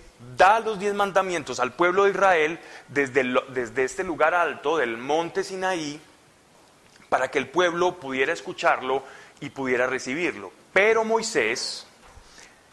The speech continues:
dice, antes de morir, él deja una profecía que la podemos leer en Deuteronomio, y es una profecía muy bella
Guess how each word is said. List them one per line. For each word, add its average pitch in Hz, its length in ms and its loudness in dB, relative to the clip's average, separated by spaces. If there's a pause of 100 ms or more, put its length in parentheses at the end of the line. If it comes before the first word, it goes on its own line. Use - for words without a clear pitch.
(120)
dice, 139 600 -2 (1300)
antes 185 600 2
de 170 120 2
morir, 143 560 -2 (140)
él 135 240 -4
deja 156 240 2
una 170 240 0
profecía 160 600 -4
que 131 80 -8
la 113 160 -2
podemos 123 340 -8
leer 135 220 -4
en 147 100 -10
Deuteronomio, 143 800 -6 (560)
y 147 80 -6
es 147 100 -6
una 180 180 0
profecía 139 680 -2 (420)
muy 180 380 0
bella 143 680 2